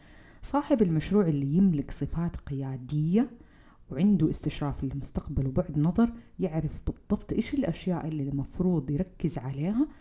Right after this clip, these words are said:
عشان يوصل لهدف اثناشر في المية مبيعات زيادة. يعرف يحط خطة استراتيجية عشان يوصل للرقم اللي هو الهدف. الأهم، الأهم من هذا كله حماس تحقيق الهدف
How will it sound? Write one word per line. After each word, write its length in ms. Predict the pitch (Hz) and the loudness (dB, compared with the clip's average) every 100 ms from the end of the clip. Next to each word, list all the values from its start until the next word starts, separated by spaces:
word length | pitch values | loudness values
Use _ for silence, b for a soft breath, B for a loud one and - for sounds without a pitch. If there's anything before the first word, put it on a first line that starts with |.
| B B | B B
عشان 300 | 147 160 160 | -2 0 2
يوصل 420 | 196 226 185 151 | 2 2 0 -2
لهدف 360 | 147 160 160 - | -2 -2 -2 -6
اثناشر 360 | - 143 - | -8 -8 -6
في 120 | 147 147 | -6 -2
المية 300 | 139 147 139 | 0 0 0
مبيعات 640 | 135 131 127 139 160 - - | -2 -4 -6 -4 -4 -6 -12
زيادة. 500 | 151 151 143 120 - - - _ - B B B B B | -6 -4 -4 -6 -14 -18 -20 _ -20 B B B B B
يعرف 440 | 196 170 165 - - - | 4 6 4 0 -16 -6
يحط 420 | 170 175 190 - | -2 0 -2 -4
خطة 340 | - 180 - 139 | -6 -6 -6 -4
استراتيجية 840 | - 147 139 - 143 127 214 214 | -2 -2 -4 -2 -4 0 0 2
عشان 420 | 160 - 151 147 165 | 0 0 0 2 6
يوصل 480 | 226 233 - 151 | 6 6 2 -4
للرقم 640 | 139 139 151 - 170 165 147 | -4 -2 -4 -2 -2 -2 -2
اللي 520 | 147 147 143 147 143 127 | -4 -4 -2 -2 -2 -2
هو 240 | 147 147 | -2 -2
الهدف. 520 | 143 165 165 113 - - B B B B 208 | -2 -4 -6 -8 -12 -18 B B B B 2
الأهم، 320 | 233 349 - 202 | 4 4 2 -2
الأهم 380 | 208 226 349 | 2 4 8
من 180 | 254 160 | 8 8
هذا 340 | 160 185 180 156 | 4 2 2 0
كله 500 | - 226 233 151 170 B B B B | 2 6 6 6 0 B B B B
حماس 460 | - 202 240 330 - | 0 6 8 6 2
تحقيق 520 | - - 185 214 - | -2 -2 -4 -4 -2
الهدف 560 | 151 135 180 196 - | -4 0 2 2 -2